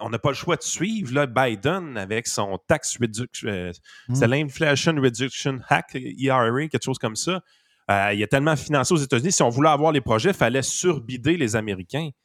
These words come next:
Speaker 1: Hey, on n'est pas les Américains, on
Speaker 2: Non.
Speaker 1: n'a pas leurs ressources financières, sont, on est moins riches qu'eux autres. Le seul avantage qu'on a, c'est notre hydroélectricité. Puis cet avantage-là, je vous annonce quelque chose en grande primeur,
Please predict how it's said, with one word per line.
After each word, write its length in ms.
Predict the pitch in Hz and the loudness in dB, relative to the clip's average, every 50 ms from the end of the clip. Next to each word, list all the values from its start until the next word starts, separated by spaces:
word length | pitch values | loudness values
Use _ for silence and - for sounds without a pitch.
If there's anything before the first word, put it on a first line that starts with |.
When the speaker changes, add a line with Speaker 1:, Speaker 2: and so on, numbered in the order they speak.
| _ _ _ _ _ _ _ _ _ _ _ - | _ _ _ _ _ _ _ _ _ _ _ 2
Speaker 1:
Hey, 320 | 156 202 226 220 160 110 _ _ - | 2 4 4 2 0 -4 _ _ 4
on 180 | 147 185 208 226 | 6 6 6 6
n'est 180 | 254 269 240 185 - - | 4 2 0 0 0 4
pas 220 | - 269 302 320 | 4 4 4 4
les 220 | 320 311 277 254 262 | 0 -2 -4 -4 -6
Américains, 640 | 254 269 285 277 233 240 233 - - 302 320 330 320 311 | -6 -4 -2 0 0 0 0 0 -2 -4 -4 -4 0 6
on 100 | - 202 | 8 8
Speaker 2:
Non. 100 | - 135 | 8 8
Speaker 1:
n'a 80 | - | 6
pas 260 | - - - 254 285 285 | 4 2 -4 -2 -2 2
leurs 200 | 254 226 202 180 | 4 4 4 4
ressources 380 | 185 175 - - 240 - - | 4 2 2 0 0 -2 -2
financières, 640 | - 202 190 175 170 160 - - 208 220 240 262 - | -2 0 2 2 2 2 2 2 2 2 2 0 0
sont, 260 | - 196 170 156 151 - | 0 2 2 2 2 2
on 160 | 151 151 156 | 2 2 2
est 80 | 165 | 2
moins 340 | 165 170 175 196 208 220 220 | 0 2 0 0 0 0 -2
riches 260 | 202 220 233 220 - - | -2 -2 -2 -4 -4 -4
qu'eux 240 | - 247 240 208 214 | -2 -2 -2 0 0
autres. 280 | 220 262 254 - - - _ _ _ _ _ _ _ _ _ _ _ _ - | -2 -2 -4 -8 -14 -20 _ _ _ _ _ _ _ _ _ _ _ _ 4
Le 80 | 151 156 | 4 4
seul 220 | - - 277 285 247 | 6 4 0 2 2
avantage 560 | 156 139 147 143 139 - 180 190 190 165 - | 2 2 2 0 0 -2 0 -2 0 -2 0
qu'on 220 | - 131 120 117 123 | 0 0 0 2 0
a, 80 | 156 185 | -2 -2
c'est 140 | - 139 113 | -2 -2 -2
notre 200 | 107 107 - - | -2 -2 -2 0
hydroélectricité. 920 | 117 110 107 123 131 120 101 - - - - 107 - - - - 180 220 240 _ _ _ | 0 2 4 4 2 2 0 -4 -6 -6 -4 -4 -4 -4 -2 -2 -2 -2 -4 _ _ _
Puis 300 | - - _ - - - | -20 -20 _ -8 -2 2
cet 200 | - 131 135 - | 2 4 4 4
avantage-là, 840 | 185 190 214 240 240 220 - 151 135 117 107 110 104 113 160 220 277 - _ _ _ _ _ - | 2 2 2 -2 -4 -2 0 0 0 0 0 -4 -4 -6 -6 -6 -8 -12 _ _ _ _ _ -16
je 60 | 101 | -12
vous 160 | 104 107 104 | -10 -2 0
annonce 380 | 135 131 143 175 202 208 180 - | 0 0 0 0 -2 -4 -6 -6
quelque 180 | - - - | -6 -6 -4
chose 240 | - - 170 175 143 | -2 0 0 0 0
en 140 | 123 98 101 | -2 -2 -2
grande 320 | 101 104 127 156 156 131 | -2 0 -2 -2 -2 -4
primeur, 420 | - - 113 107 139 190 220 220 | -12 -14 -10 -6 -6 -6 -6 -6